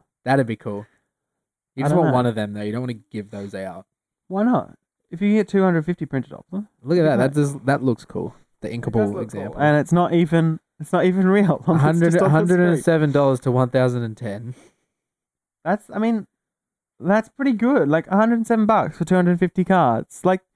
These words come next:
Speaker 2: th-, like, that is
Speaker 1: So
Speaker 2: regular business card territory.
Speaker 1: What's two-step, lenticular, three-step?
Speaker 2: I don't know.
Speaker 1: What do they mean?
Speaker 2: I think that's how many different images there are.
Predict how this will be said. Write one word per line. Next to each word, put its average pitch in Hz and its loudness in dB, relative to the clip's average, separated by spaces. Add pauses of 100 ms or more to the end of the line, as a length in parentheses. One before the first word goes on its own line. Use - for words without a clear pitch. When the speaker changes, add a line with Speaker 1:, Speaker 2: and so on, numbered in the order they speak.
(460)
Speaker 2:
th-, 165 -6
like, 180 0
that 226 0
is 175 0
Speaker 1:
So 151 2
Speaker 2:
regular 185 4
business 190 0
card 131 0
territory. 123 -2
Speaker 1:
What's 165 -2
two-step, 147 -2
lenticular, 123 -4 (140)
three-step? 113 -10 (520)
Speaker 2:
I 185 -6
don't 147 -6
know. 180 -6 (540)
Speaker 1:
What 143 -10
do 117 -6
they 135 -6
mean? 104 -12 (960)
Speaker 2:
I 147 -14
think 190 -4
that's 180 -8
how 165 -2
many 160 0
different 147 -6
images 135 -4
there 73 -16
are. - -20